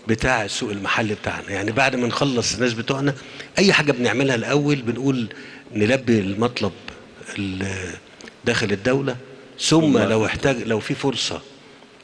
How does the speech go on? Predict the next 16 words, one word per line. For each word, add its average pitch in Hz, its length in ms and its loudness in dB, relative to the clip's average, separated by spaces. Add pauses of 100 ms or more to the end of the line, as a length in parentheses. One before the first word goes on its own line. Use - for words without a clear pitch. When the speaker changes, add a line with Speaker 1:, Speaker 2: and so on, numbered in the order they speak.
(140)
Speaker 1:
إن 107 140 4
الكلام 120 320 2
ده 113 100 2
يطلع 113 420 0 (160)
يتصدر 139 520 0 (420)
نصدر. 98 400 0 (520)
أنا 127 80 4
بس 160 180 2
عايز 117 180 0
أقول 104 180 0
إيه، 101 60 -2
كل 165 260 2
وقت 117 260 2
نضيعه 98 500 0 (880)
وفي، 95 1000 2
في 98 280 4